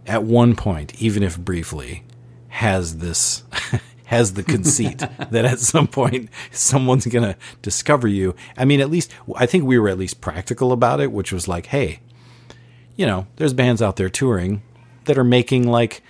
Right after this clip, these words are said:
what would be the equivalent of a, of a, um, an entry-level salary job, and that's all we care about, right? Like, as long as you can do that, if I can, if I can make as much, um, playing music as I could make working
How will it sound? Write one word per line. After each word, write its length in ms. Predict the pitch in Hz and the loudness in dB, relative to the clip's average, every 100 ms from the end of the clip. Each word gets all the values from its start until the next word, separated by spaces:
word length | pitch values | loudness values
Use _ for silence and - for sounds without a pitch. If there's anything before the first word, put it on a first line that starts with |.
| _ | _
what 140 | 110 123 | 2 4
would 140 | 123 | 4
be 140 | 113 117 | 2 2
the 140 | 117 | 0
equivalent 560 | 107 - 120 120 107 113 | 0 0 0 0 0 0
of 160 | 107 | 0
a, 320 | 113 110 107 - _ _ _ - | 0 0 -2 -6 _ _ _ -8
of 120 | 107 101 | -4 -2
a, 280 | 95 95 - - | -2 -2 -8 -6
um, 180 | 110 110 | 0 0
an 140 | 110 113 | 0 2
entry-level 600 | 123 - 117 104 101 98 | 2 4 4 4 2 0
salary 480 | - 82 90 110 120 | -2 -6 -2 0 2
job, 440 | 123 131 147 151 - | 0 0 -2 -4 0
and 180 | 110 104 | 2 2
that's 180 | 101 - | 2 -2
all 280 | 107 95 | 0 0
we 100 | 95 | 0
care 240 | 90 92 76 | -2 -2 -2
about, 340 | 69 - - | -4 -12 -6
right? 160 | 98 98 | -4 -4
Like, 160 | 98 92 | -4 -4
as 120 | 101 | 0
long 140 | 104 | 2
as 120 | 101 107 | 2 0
you 60 | |
can 120 | 92 87 | -2 -4
do 120 | 92 | -4
that, 280 | 85 92 117 | -4 -4 -4
if 140 | 101 | -2
I 80 | 98 | 0
can, 180 | 98 90 - - - | 0 -2 -6 -14 -6
if 120 | 104 | 2
I 80 | 120 | 2
can 260 | 123 113 98 - 110 | 4 4 2 -2 2
make 240 | 123 120 | 2 4
as 120 | 104 | 4
much, 400 | 107 117 - - - 101 | 4 2 -2 -6 -6 -4
um, 300 | 87 82 87 - - | -2 -4 -6 -12 0
playing 260 | 123 98 85 | 2 2 2
music 420 | 98 110 165 - | 2 2 0 -2
as 100 | 98 | -4
I 80 | 85 | -2
could 180 | 90 95 | -2 0
make 240 | 95 - | -2 0
working 480 | 95 98 98 95 | -2 0 2 0